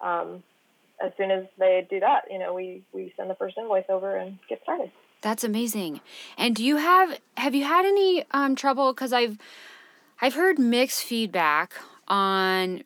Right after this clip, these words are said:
Speaker 2: people saying that they've lost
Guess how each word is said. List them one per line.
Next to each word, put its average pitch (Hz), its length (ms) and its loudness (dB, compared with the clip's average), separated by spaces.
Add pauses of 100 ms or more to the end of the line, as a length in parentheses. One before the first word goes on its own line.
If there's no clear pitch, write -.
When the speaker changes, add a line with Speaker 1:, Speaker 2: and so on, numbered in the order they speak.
Speaker 2:
people 214 480 -2
saying 190 760 -2
that 180 340 -2
they've 180 440 -4 (800)
lost 185 800 2